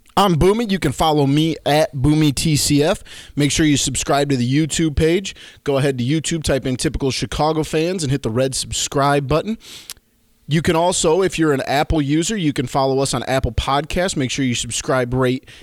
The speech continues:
and review. If you are not an Apple user, you can follow us on Spotify. If you do any of those things, send us a screenshot, and we will enter your name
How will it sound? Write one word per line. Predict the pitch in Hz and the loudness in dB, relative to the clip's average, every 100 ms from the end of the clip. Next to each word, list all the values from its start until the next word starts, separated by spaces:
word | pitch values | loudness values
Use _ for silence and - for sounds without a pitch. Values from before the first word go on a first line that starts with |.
| - - | -20 -4
and | 156 196 170 | 0 2 2
review. | 151 127 131 175 247 - - - _ _ - | 2 2 2 2 0 -4 -20 -20 _ _ -2
If | 160 | 0
you | 156 | 2
are | 147 | 2
not | 135 175 240 | 4 2 2
an | |
Apple | 185 160 151 | 2 2 2
user, | 143 165 196 | 2 0 0
you | 170 151 | 0 0
can | 147 120 | 0 -2
follow | - 131 139 131 | 0 2 2 2
us | 139 139 | 0 -2
on | 107 | -4
Spotify. | - - 135 156 160 196 208 254 - - - | -6 -4 -2 -2 -2 -2 -2 -6 -14 -20 -8
If | 139 151 | -6 -4
you | 156 | -2
do | 175 | 0
any | 196 196 | 0 0
of | 156 | 0
those | 156 - | 0 0
things, | 190 - | -2 0
send | 165 | 0
us | 156 147 | 0 0
a | |
screenshot, | - 156 165 - 190 | 0 0 0 0 0
and | 165 | 2
we | 139 | 0
will | 131 | 2
enter | 190 - | 0 0
your | 151 156 156 | 2 2 2
name | 151 190 | 0 -2